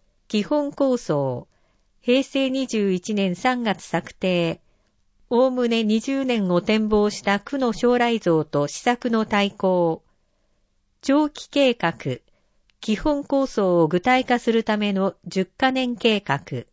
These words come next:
各事務事業。毎年度の予算の編成と事務執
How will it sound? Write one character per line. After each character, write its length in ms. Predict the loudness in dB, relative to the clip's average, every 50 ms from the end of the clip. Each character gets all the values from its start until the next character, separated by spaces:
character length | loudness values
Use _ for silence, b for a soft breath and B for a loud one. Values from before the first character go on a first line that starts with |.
| _ _ _ _ _ _ _ _ _ _ _ _ _ _ -4
各 360 | 0 0 0 2 2 0 2
事 180 | 2 2 0 0
務 180 | 2 0 -2
事 180 | -2 -2 -2 0
業。 480 | 0 0 0 0 0 -2 -4 -6 -10 _ _ _ _ _ _ _ _ _ _ _ -2
毎 240 | 0 0 0 0
年 240 | 0 -2 -2 -2 -2
度 140 | 0 0 0
の 120 | 2 2
予 140 | 2 2 0
算 260 | 2 0 0 0 0
の 120 | 0 0 0
編 220 | 0 0 -2 -2
成 280 | -2 -2 0 0 0 0
と 260 | 2 2 2 2 0 -2
事 140 | -6 -4 -4
務 180 | -2 -2 -2 -2
執 240 | -2 -4 -4 -4